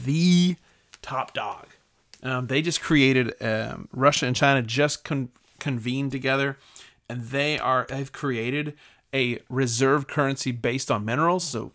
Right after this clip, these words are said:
gold, silver. And what are we doing? I mean, we're, we're just racking up more paper debt.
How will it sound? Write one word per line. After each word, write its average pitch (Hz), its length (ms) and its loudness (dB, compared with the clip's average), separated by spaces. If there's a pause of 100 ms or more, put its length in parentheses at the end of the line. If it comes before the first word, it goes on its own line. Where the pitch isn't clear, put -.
(100)
gold, 123 420 -6 (460)
silver. 127 500 -6 (540)
And 104 80 -10
what 120 100 -2
are 143 40 -2
we 151 80 -2
doing? 175 320 -4
I 127 60 -6
mean, 139 140 -2
we're, 147 140 -6
we're 135 100 -4
just 135 160 -10
racking 120 360 -6
up 123 180 -8
more 131 200 -4
paper 139 260 -4
debt. 180 280 -4